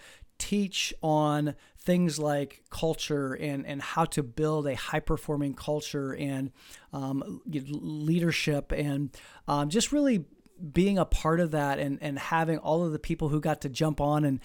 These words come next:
ask questions. Um, I'm grateful for that. I'm grateful for those questions, grateful for being able to pour into those people's lives. And,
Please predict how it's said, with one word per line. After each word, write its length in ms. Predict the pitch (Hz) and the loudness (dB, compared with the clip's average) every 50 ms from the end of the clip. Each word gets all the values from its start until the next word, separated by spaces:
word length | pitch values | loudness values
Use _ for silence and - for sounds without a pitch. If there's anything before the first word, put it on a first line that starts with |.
| - - - - - - | -10 -20 -20 -12 -4 -2
ask 260 | 147 151 - - - | 0 0 0 -2 -4
questions. 680 | - - 165 151 - - - 170 165 165 160 143 - - | -2 -2 -2 -2 0 0 2 2 2 2 2 0 -2 -2
Um, 360 | - 151 147 143 139 139 131 - - - - - | 0 0 0 0 -2 -4 -6 -10 -16 -18 -8 -4
I'm 120 | 175 190 175 | -2 0 2
grateful 360 | 151 170 180 156 - 160 139 | 2 2 2 2 0 -2 0
for 120 | 143 135 127 | 0 -2 -4
that. 300 | 127 123 123 127 - - | -4 -4 -4 -6 -4 -4
I'm 240 | 143 135 131 131 143 | -4 -4 -2 -4 -4
grateful 340 | 139 131 170 165 - 160 151 | 0 0 0 0 0 -4 -4
for 340 | - - 156 143 143 135 - - | 0 0 2 2 2 0 -2 -2
those 260 | 156 151 151 143 - | 0 0 2 0 0
questions, 560 | - - 165 160 - - - 180 175 160 147 | 0 0 0 0 0 0 2 2 2 2 2
grateful 340 | - 160 147 - - 156 147 | 2 0 0 0 -2 -4 -4
for 300 | - - 151 143 143 139 | -2 0 0 0 0 0
being 240 | 135 156 156 156 151 | 2 2 2 4 4
able 220 | 147 147 143 135 | 4 2 2 0
to 80 | - - | -2 0
pour 320 | - - 160 156 147 147 | 0 0 2 2 2 2
into 280 | 143 143 143 - - 143 | 2 0 0 0 -2 -2
those 220 | 139 139 139 - | 0 0 -2 -2
people's 400 | - 151 147 - 139 139 127 147 | -2 -4 -4 -4 -4 -6 -4 -2
lives. 420 | 139 135 139 139 139 139 135 120 | 0 0 0 0 0 -2 -2 -2
And, 200 | 139 131 127 127 | -2 -2 -2 -4